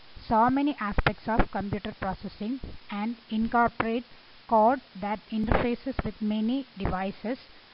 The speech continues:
I O, and interrupt channels and other hardware operators.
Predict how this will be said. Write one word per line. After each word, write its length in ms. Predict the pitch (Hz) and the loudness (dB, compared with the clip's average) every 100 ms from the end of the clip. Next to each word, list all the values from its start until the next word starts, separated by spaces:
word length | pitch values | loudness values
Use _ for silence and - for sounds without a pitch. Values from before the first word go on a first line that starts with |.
| - - - - - | -20 -20 -20 -20 -8
I 120 | 214 208 214 | -4 -2 2
O, 200 | 226 - - - - - - | 0 0 -4 -2 -2 -4 -10
and 300 | 214 226 285 - - - - | -4 -2 0 -2 -8 -20 -10
interrupt 420 | 214 214 220 240 - | -4 0 0 -2 -2
channels 380 | 180 180 220 - - - - | -4 -2 -6 -6 -4 -4 -4
and 220 | 220 208 | -4 -4
other 360 | 196 202 233 277 | -4 -2 -2 -2
hardware 520 | - 190 180 196 214 | -4 -6 -4 -4 -4
operators. 560 | 202 180 170 160 156 | -4 -4 -6 -10 -10